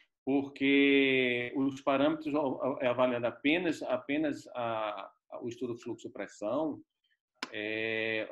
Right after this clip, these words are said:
você tá ali, o paciente tá manipulado, tem, tem catéter na, na, na uretra dele, tudo isso acaba, pode interferir realmente,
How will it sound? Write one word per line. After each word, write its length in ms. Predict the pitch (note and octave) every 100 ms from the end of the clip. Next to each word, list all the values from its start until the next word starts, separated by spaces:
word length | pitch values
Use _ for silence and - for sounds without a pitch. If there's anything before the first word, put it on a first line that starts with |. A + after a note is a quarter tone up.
| A2+
você 200 | A#2 C3+
tá 140 | C#3
ali, 100 | A#2+
o 60 | A2+
paciente 280 | A2+ B2+ B2+
tá 60 |
manipulado, 720 | B2+ C3 C3 C3 G#2 G2+ G2 -
tem, 480 | - A#2 A#2+ A#2+ A2+
tem 180 | A#2+ B2
catéter 520 | B2 A#2+ A#2+ B2+ C3
na, 280 | C3 B2 B2+ -
na, 240 | A#2 A#2+ A#2+
na 120 | A#2
uretra 400 | A2+ A#2+ B2 A2+
dele, 360 | G#2+ G#2+ G2+ -
tudo 280 | D#3+ E3 C#3+
isso 180 | C#4
acaba, 320 | - - - C3+
pode 220 | C#3+ C#3 C#3+
interferir 640 | C#3 C3+ - D3+ B2 B2+
realmente, 640 | B2 A#2+ G#2 G#2 A#2+ C3